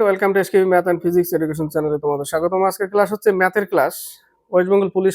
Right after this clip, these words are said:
কনস্টেবলের প্যাকটিস সেট থেকে নেওয়া ম্যাথ। শু-, শুরু করা যাক, ইম্পর্টেন্ট এবং গুরুত্বপূর্ণ। সরাসরি ম্যাথে চলে যাই। প্রথম ম্যাথ বলেছে, একটি নির্বাচন, নির্বাচনে চারজন প্রার্থী ছিলেন। এ, বি,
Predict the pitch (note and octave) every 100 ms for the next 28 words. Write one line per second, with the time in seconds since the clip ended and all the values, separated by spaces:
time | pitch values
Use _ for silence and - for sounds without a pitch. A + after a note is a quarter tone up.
0 | - F3 - E3 D#3+ D#3+ D3+ - - F3
1 | - E3+ E3+ E3+ E3 E3 E3+ _ _ -
2 | - D3 G3 - G3 G#3 G3+ G#3 G#3+ _
3 | _ _ G#3 G3+ G#3 G#3+ F3+ E3+ E3 F3+
4 | F3 D3+ D3 A#2 F#2+ - _ - _ _
5 | _ _ G3+ G#3+ G3+ A3+ G#3 F#3+ F3+ C#3
6 | A#2+ B2 - _ _ _ _ _ _ _
7 | _ G#3 B3+ A#3 G3 F#3+ A3 A3 A3+ B3+
8 | A#3+ A#3 B3 A#3 F3+ D#3+ - F#3+ G#3+ A#3
9 | A#3 F#3+ C#3+ G#3+ - G#3 G3+ G#3 A3+ A3+
10 | F#3+ G3+ G#3 D3+ A#2 - _ _ _ -
11 | G3 G#3